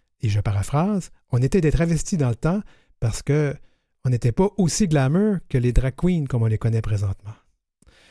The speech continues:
Je dis bien une adaptation parce que le metteur à, à, en scène, Maxime Robin, a décidé d'ajouter des parties du roman La Sherazade des pauvres de, que Michel Tremblay a publié l'an dernier.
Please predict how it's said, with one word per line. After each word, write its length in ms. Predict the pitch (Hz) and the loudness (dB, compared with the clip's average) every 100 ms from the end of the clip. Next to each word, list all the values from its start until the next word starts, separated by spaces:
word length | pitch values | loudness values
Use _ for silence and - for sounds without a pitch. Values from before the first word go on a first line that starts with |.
| _ _ | _ _
Je 140 | 147 | -2
dis 160 | 147 175 | 0 2
bien 160 | 240 | 2
une 80 | 226 | 2
adaptation 640 | 180 165 - 127 - 165 | 2 0 0 -2 0 -2
parce 240 | 214 123 - | 0 -4 0
que 80 | 135 | 0
le 100 | 127 | 2
metteur 300 | 127 180 160 | 2 2 0
à, 80 | 117 - - | -2 -4 -2
à, 320 | 113 139 113 | -2 -2 -4
en 60 | |
scène, 440 | 101 156 214 226 127 | -2 0 0 0 -2
Maxime 460 | 107 - - 120 | -6 -6 -6 -4
Robin, 280 | 107 101 147 208 | -2 0 -2 0
a 100 | 117 | -2
décidé 440 | 117 110 135 214 | -2 -2 0 2
d'ajouter 600 | 175 131 123 117 180 220 - - _ _ _ _ _ | 2 2 0 2 0 0 -4 -20 _ _ _ _ _
des 140 | 131 139 | -2 0
parties 380 | 196 - 285 233 | 0 0 0 2
du 120 | 156 | 2
roman 400 | 131 123 127 170 | 2 2 2 2
La 120 | 127 | 0
Sherazade 480 | - 120 120 143 139 | 0 0 2 0 0
des 140 | 113 | -2
pauvres 400 | - 131 160 147 | 0 0 0 -2
de, 260 | 123 120 131 - | -2 -4 -6 -4
que 80 | |
Michel 260 | 127 113 143 | -2 0 -2
Tremblay 300 | 120 110 143 | 0 0 0
a 40 | |
publié 240 | 143 113 113 | 0 0 0
l'an 120 | 107 | 0
dernier. 380 | 104 104 160 | 0 0 0